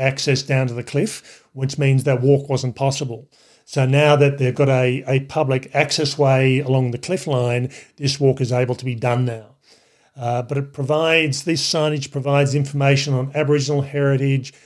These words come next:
on European heritage, and on geological, uh, history as well, and how the area was developed. So, uh, that, I think, was probably the, one of the favourite things for me,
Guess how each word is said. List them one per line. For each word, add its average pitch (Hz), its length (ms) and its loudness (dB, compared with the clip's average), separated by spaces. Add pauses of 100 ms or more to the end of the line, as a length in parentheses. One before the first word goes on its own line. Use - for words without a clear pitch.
(160)
on 131 160 0
European 143 600 2
heritage, 135 640 0 (140)
and 131 240 0
on 131 340 0 (460)
geological, 135 880 2 (260)
uh, 123 140 -6
history 139 560 -2
as 120 140 -4
well, 139 440 4
and 139 160 0
how 135 240 0
the 127 180 0
area 127 300 0
was 120 160 -4
developed. 120 540 -2
So, 127 560 0 (440)
uh, 123 240 -2 (360)
that, 156 400 2
I 135 80 2
think, 135 240 -2
was 135 120 2
probably 135 220 -2
the, 123 60 -2
one 131 160 2
of 117 60 -4
the 123 80 -2
favourite 135 440 2
things 127 460 -4
for 131 100 -2
me, 135 420 0